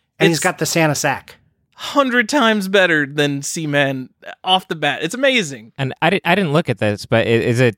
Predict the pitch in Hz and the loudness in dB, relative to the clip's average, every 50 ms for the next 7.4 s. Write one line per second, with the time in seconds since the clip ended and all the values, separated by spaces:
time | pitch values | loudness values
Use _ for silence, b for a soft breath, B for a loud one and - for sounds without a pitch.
0 | _ _ - 127 113 117 117 85 131 139 131 113 101 113 143 151 123 110 - 117 | _ _ -2 0 0 2 2 2 2 2 2 2 2 2 2 2 0 0 -2 -2
1 | 110 113 113 113 113 107 101 123 117 110 - - 113 107 95 98 95 104 131 156 | 0 0 2 2 2 0 0 0 0 -2 -2 -2 -4 -4 -4 -4 -4 -4 -6 -8
2 | - _ _ _ _ _ _ 123 135 143 147 147 147 147 113 123 123 107 95 - | -10 _ _ _ _ _ _ -2 0 0 2 0 0 -2 -2 -6 -8 -10 -10 -12
3 | - 113 123 127 127 127 131 131 - - 139 131 127 117 123 120 120 113 - - | -10 -6 -2 -2 -2 -2 -2 -4 -4 -4 -4 -4 -4 -4 -6 -6 -8 -10 -10 -10
4 | 104 101 - 113 101 98 95 - 98 90 85 92 90 95 98 101 - - - - | -12 -10 -8 -10 -10 -10 -10 -12 -12 -12 -12 -14 -14 -12 -14 -14 -12 -10 -10 -10
5 | - b b b b b b b - - - 190 226 - 139 143 214 185 160 156 | -10 b b b b b b b -10 -6 -4 -2 -2 0 0 0 2 2 4 4
6 | 156 156 160 165 143 147 123 113 - 104 135 123 139 147 143 143 - - 113 95 | 4 4 2 2 2 0 0 0 -2 -2 -2 0 0 0 -2 -2 -4 -8 -10 -10
7 | 101 101 98 104 104 113 131 - | -10 -10 -10 -8 -6 -6 -8 -8